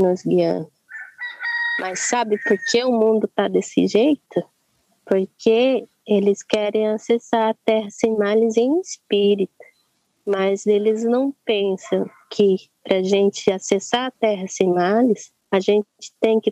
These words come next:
transformar onde a gente tá, a gente, com quem estamos, em uma terra sem males.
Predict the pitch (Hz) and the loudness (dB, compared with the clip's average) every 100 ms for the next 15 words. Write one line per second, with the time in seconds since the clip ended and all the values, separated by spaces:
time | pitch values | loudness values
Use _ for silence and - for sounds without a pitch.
0 | - 233 262 311 - 262 233 220 196 190 | -2 0 2 0 -2 0 2 2 2 0
1 | - 208 208 196 190 185 190 175 - - | -2 0 2 2 0 0 -2 -2 -6 -10
2 | - 202 226 240 214 202 - _ _ 226 | -4 -2 -2 -2 0 0 -2 _ _ -2
3 | 208 196 - 269 294 381 359 - - 233 | 0 -2 -2 0 2 2 2 -2 -4 0
4 | 226 254 302 359 - - _ _ _ _ | 2 2 0 -2 -8 -20 _ _ _ _
5 | _ _ _ 262 302 339 359 381 - 277 | _ _ _ -4 0 2 2 -2 -2 -2
6 | 277 269 - 349 370 262 226 226 226 | -2 -4 0 2 2 2 0 -2 -6